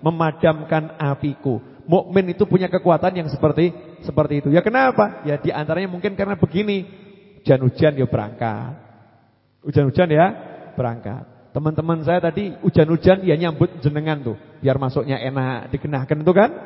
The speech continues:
Angkat-angkat tuh material tuh berat-berat itu. Dilakoni hujan-hujanan ya. Yang begitu-begitu tuh yang insya Allah bisa madamkan api nera-, neraka, menghapuskan dosa-dosa kita semua. Amin Allahumma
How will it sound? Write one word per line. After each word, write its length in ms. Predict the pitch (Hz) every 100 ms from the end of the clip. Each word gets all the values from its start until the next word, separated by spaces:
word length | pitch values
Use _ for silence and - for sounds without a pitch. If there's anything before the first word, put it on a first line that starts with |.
| - - - -
Angkat-angkat 640 | 127 127 139 135 139 143
tuh 100 | 151
material 480 | 151 135 143 147 143
tuh 140 | 156
berat-berat 560 | - 170 165 202 185 156
itu. 80 | - - - -
Dilakoni 480 | 135 139 160 160 151
hujan-hujanan 600 | 147 147 143 160 156 139
ya. 120 | 131 - - -
Yang 260 | 175 202 170
begitu-begitu 540 | - 208 - 160 220
tuh 140 | 247 226
yang 160 | 185
insya 240 | 185 180 170
Allah 100 | 180
bisa 240 | 165 160 160
madamkan 560 | 165 151 165 180 165
api 320 | 147 131 160
nera-, 280 | 165 143 175 - - - - -
neraka, 340 | 135 135 165
menghapuskan 600 | 165 151 139 156 - 160
dosa-dosa 400 | 143 151 139 147
kita 240 | 139 143 123
semua. 240 | 139 127
Amin 160 | 131 139
Allahumma 400 | 139 131 147